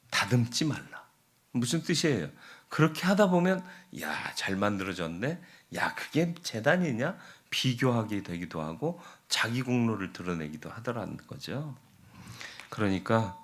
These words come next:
있는 그대로 중요한 건 하나님께 예배하고 제사하는 거다. 이걸 강조하셨던 것이죠.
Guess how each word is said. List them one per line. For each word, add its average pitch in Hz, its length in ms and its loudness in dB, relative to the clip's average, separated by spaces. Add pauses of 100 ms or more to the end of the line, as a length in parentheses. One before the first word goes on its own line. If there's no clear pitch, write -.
있는 95 320 2
그대로 - 380 -10 (480)
중요한 120 540 6
건 180 260 6 (420)
하나님께 90 600 0
예배하고 71 560 -6
제사하는 127 560 -2
거다. - 460 -8 (420)
이걸 117 440 6 (220)
강조하셨던 92 920 -4
것이죠. - 440 -8